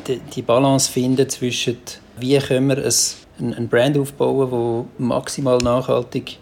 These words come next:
umgeht mit Ressourcen und gleichzeitig aber auch ein profitables Business, äh, kann, kann sein.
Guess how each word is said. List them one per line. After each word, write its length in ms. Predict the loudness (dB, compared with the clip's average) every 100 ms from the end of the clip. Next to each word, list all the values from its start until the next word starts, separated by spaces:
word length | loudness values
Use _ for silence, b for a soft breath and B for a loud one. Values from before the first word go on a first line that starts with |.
| -4
umgeht 540 | 0 4 4 4 2 -4
mit 200 | -8 -4
Ressourcen 640 | -4 -2 -2 -2 -2 -2 -4 -14 -20 -16 -2
und 320 | 2 2 0
gleichzeitig 600 | 0 -2 0 -2 -2 0
aber 320 | 0 2 0
auch 100 | 0
ein 380 | 0 0 -2 -4 -4
profitables 1080 | -2 -2 -2 0 0 2 2 0 -4 -6 -12 -4
Business, 580 | 0 2 2 0 -2 -8 -10 -6
äh, 380 | -4 -4 -6 -4
kann, 360 | -2 -2 -2 -6
kann 260 | -4 -4
sein. 240 | -2 -4